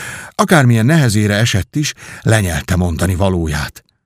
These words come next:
Hendon kézen fogta a fiút, meghajolt a bíró előtt,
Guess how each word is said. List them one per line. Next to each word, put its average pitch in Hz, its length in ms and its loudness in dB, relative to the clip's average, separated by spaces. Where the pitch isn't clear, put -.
Hendon 156 400 2
kézen 104 380 2
fogta 101 320 -2
a 95 60 0
fiút, 127 420 0
meghajolt 98 560 0
a 95 60 -2
bíró 123 340 4
előtt, 104 360 0